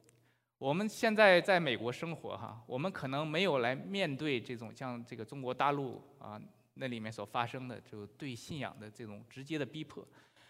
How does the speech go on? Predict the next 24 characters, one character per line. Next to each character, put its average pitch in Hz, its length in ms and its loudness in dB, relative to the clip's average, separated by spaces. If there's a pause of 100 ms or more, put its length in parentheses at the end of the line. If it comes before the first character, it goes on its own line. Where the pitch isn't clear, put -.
(160)
那 196 100 2
我 160 160 4
们 151 160 2
面 220 240 2
对 202 100 6
的 180 120 4
是， 170 100 -4
是 - 260 -8
什 151 140 -4
么 165 80 0
样 156 100 4
一 147 40 -2
个 147 80 2
挑 127 260 -4
战 127 220 -4
呢？ 110 120 -10
我 113 60 -12
们 120 180 -8
面 175 260 -4
对 170 120 -4
的 156 100 -4
挑 123 220 -8
战 131 180 -6
是 123 220 -8